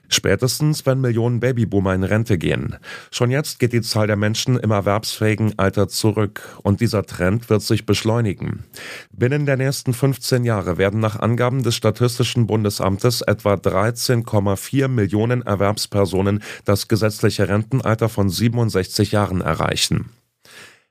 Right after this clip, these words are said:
Rentnerfreundliche Regelungen wie der vorzeitige, abschlagsfreie Renteneintritt verringern das Arbeitskräfteangebot zusätzlich.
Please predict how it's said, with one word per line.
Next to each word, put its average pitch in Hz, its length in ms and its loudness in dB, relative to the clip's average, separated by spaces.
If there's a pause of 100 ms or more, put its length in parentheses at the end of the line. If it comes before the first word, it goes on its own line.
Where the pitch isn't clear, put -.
(100)
Rentnerfreundliche 117 1200 0
Regelungen 107 560 0
wie 120 80 2
der 101 180 0
vorzeitige, 107 1000 0
abschlagsfreie 113 920 -2
Renteneintritt 104 800 0
verringern 104 560 -2
das 95 180 0
Arbeitskräfteangebot 98 1200 0
zusätzlich. 82 920 -2